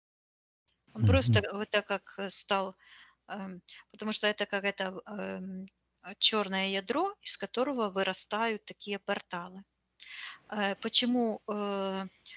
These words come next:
Speaker 1: темных всегда нужно вызывать? Вызывание духов, вызывание душ, вызывание помощников, вызывание этого,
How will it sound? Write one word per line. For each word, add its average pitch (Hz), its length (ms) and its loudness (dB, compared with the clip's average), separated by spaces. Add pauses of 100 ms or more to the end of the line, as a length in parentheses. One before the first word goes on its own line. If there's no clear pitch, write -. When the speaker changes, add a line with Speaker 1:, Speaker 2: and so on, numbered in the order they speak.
(320)
Speaker 1:
темных 277 480 6
всегда 220 420 4
нужно 220 340 4
вызывать? 196 760 -2 (500)
Вызывание 175 640 -2
духов, 277 760 0
вызывание 180 720 -2
душ, 269 440 2
вызывание 175 640 -2
помощников, 220 840 0
вызывание 175 680 -2
этого, 226 440 0